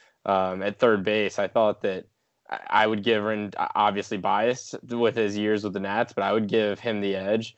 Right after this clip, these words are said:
over Nolan Arenado due to Arenado's home road splits with the Rockies. And I think both of them are outstanding defenders. G-,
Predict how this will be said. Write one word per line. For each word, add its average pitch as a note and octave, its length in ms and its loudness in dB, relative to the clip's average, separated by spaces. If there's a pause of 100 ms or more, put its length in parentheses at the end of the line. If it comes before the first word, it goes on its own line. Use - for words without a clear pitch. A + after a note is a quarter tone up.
(360)
over A2+ 400 6
Nolan A2 360 4
Arenado A2+ 680 2 (280)
due B2 180 4
to A2+ 80 4
Arenado's A2 520 4
home G#2+ 280 -4
road G#2 240 0
splits - 460 -6
with G2 100 -8
the F#2+ 80 -6
Rockies. G2 640 -4 (460)
And G#2 320 0
I G2+ 80 -4
think A2+ 180 2
both A2 200 4
of A2 60 -10
them A#2 160 0
are G#2+ 120 0
outstanding G#2 560 -2
defenders. D3 640 0
G-, G2+ 160 -10